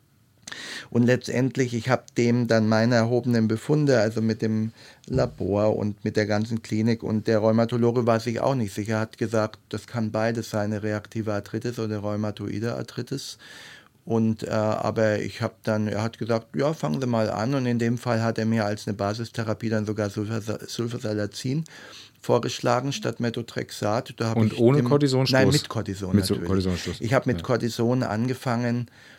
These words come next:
Speaker 1: und ihm ging es deutlich besser. Also eine
Speaker 2: Ja.
Speaker 1: Woche später war er fast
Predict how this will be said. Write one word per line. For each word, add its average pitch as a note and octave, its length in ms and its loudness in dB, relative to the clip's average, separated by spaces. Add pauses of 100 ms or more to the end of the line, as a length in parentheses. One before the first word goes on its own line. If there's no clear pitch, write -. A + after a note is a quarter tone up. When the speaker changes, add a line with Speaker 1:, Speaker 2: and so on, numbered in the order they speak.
(200)
Speaker 1:
und A2+ 320 0
ihm A2 260 -2
ging G#2 180 -2
es - 300 -8
deutlich F#2+ 460 -6
besser. - 340 -10
Also G2+ 200 -6
eine G2 140 0
Speaker 2:
Ja. F#2+ 60 0
Speaker 1:
Woche G#2+ 240 -4
später G2+ 640 -2
war F#2+ 180 0
er G2+ 240 -4 (240)
fast - 640 -6